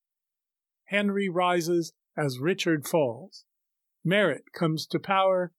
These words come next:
as right declines. As the play proceeds, we feel the focused, strong-minded, kingly qualities of Henry as he grows, step by step, into a strong and capable king.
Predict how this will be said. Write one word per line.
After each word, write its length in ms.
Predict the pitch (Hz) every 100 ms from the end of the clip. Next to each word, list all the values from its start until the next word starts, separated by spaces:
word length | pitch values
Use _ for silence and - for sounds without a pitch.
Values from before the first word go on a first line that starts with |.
| _ _ 147
as 180 | 127
right 400 | 131 196 156 160 - _ _
declines. 800 | 160 - 175 147 - 170 - - _ _ _ _ _ _ -
As 140 | 151
the 100 | -
play 280 | 135 185 170
proceeds, 680 | 165 139 - 233 233 220 - - _ _ -
we 120 | 175
feel 360 | 165 247 240 185
the 180 | 156 -
focused, 520 | 226 226 165 139 - - _
strong-minded, 1040 | - - 185 208 233 185 156 156 151 151 -
kingly 440 | - 240 202 165
qualities 600 | 156 196 180 170 156 139
of 140 | 143 139
Henry 440 | 254 226 165 143
as 180 | 143 135
he 100 | 143
grows, 500 | 143 220 220 214 - _
step 400 | - - 233 226
by 160 | - 190
step, 400 | 170 - 160 156 - _
into 300 | - 156 160
a 40 | 147
strong 520 | - - 185 202 196
and 160 | 190 175
capable 460 | 147 139 139 170
king. 420 | 160 247 196 110